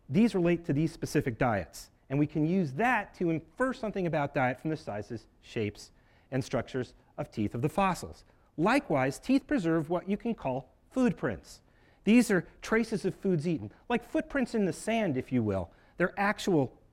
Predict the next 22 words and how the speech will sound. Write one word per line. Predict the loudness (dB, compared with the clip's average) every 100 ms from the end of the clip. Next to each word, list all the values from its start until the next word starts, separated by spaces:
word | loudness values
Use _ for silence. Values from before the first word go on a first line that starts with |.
| -12
traces | 0 0 0 -2
or | 0
records | 0 0 0 -4
of | -4
what | -2 0
an | 2
individual | 2 2 2 2 4
ate | 4
in | 2
the | 0
past. | -2 -4 -4 -12 -20 _ -20 -20 0
The | 0 0 -4 0
best | 2 2
examples | 0 2 2 2 2
of | 2
these | 4 4 2 -8 -20 -4
are | 2 2 0 -12 -10
the | -4
chemistry | 2 4 2 0 -2
of |
the | -2
teeth | -4 0 0 -2